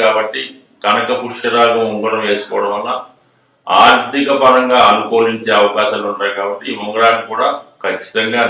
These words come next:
ధరించవచ్చు. So మిగతా ఉంగరాలు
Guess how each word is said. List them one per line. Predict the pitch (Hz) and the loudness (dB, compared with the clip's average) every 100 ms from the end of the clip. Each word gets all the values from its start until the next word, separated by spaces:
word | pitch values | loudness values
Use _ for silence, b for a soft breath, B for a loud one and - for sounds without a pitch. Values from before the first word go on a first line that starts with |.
| 98 | 0
ధరించవచ్చు. | 95 98 98 98 92 90 - - _ _ _ _ _ _ _ - | 0 0 -4 -4 -4 -8 -16 -20 _ _ _ _ _ _ _ -4
So | - 131 | -2 0
మిగతా | 120 127 147 143 143 | 0 2 4 4 4
ఉంగరాలు | 139 139 139 | 4 6 6